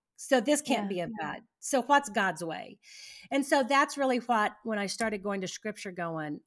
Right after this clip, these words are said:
Speaker 1: "Okay, God, how are we supposed to be eating? How did you make our bodies?" Because if, if you had, if, if there were a bunch of rules,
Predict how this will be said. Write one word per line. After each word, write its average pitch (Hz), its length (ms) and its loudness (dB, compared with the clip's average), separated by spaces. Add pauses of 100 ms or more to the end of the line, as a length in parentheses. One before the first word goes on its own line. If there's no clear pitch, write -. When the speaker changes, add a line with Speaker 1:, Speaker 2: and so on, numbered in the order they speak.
Speaker 1:
"Okay, 247 220 -2
God, 165 240 -4 (680)
how 247 480 2
are 220 80 -4
we 196 100 -2
supposed 175 300 -4
to 185 60 -8
be 170 120 -4
eating? - 420 -14 (300)
How 226 200 -2
did 233 160 -2
you 220 100 -4
make 185 220 -4
our 170 120 -2
bodies?" 143 460 -12
Because 294 340 6 (440)
if, 440 280 8 (680)
if 403 320 6
you 392 160 4
had, 330 200 2 (160)
if, 339 240 4 (360)
if 339 200 2
there 427 120 2
were 359 160 4
a 269 60 2
bunch 302 280 0
of 233 100 -2
rules, 254 460 2